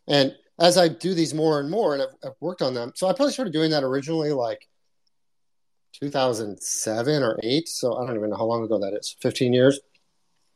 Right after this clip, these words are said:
Um, you do that enough, you start to be like, "Oh,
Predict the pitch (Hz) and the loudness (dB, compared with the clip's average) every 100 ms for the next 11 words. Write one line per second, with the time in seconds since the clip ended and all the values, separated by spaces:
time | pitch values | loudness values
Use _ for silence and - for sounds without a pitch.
0 | - 160 135 110 - - - 160 233 254 | 2 6 6 4 -4 -12 2 6 8 8
1 | 160 135 131 139 160 - 143 - 147 139 | 6 4 6 4 4 -4 -6 -4 -2 2
2 | 127 127 202 135 | 2 4 4 4